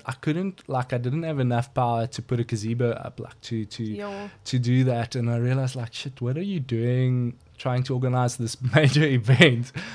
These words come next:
Speaker 1: All this stress and you still sh-, like, flipping only fifty percent of your energy."
Speaker 2: Yeah.
Speaker 1: And that event,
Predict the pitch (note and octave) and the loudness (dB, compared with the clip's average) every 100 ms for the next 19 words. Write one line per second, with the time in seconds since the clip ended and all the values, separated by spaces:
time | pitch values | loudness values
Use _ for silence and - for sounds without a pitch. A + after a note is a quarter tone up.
0 | - D3 D#3 D3 - - D3 C3 C3+ C3+ | -6 2 4 4 4 6 8 8 6 4
1 | C#3 C#3+ F3 D#3 - - - - D3+ C#3 | 4 2 -2 -2 -2 -6 -10 -12 -6 -4
2 | B2 - - - C3+ C3 B2 A#2+ B2 A#2+ | -4 -10 -20 -6 -4 -2 -2 0 0 2
3 | A#2 A2 - B2 - A#2 A#2 A#2+ A2+ A#2 | 0 -2 -2 -2 -2 -6 -4 -2 -2 -4
4 | A2 A2 A2+ G#2+ B2+ B2+ G#3+ E3+ G3+ - | -6 -4 -4 -6 -10 -10 -8 -6 -10 -14
5 | - B2 A#2+ A#2 A#2 A#2 - A#2+ A#2+ A#2 | -8 -4 -2 0 -2 -4 -6 -2 -2 0
6 | C3 A#2+ A#2+ A#2 A2+ | -2 0 0 0 -4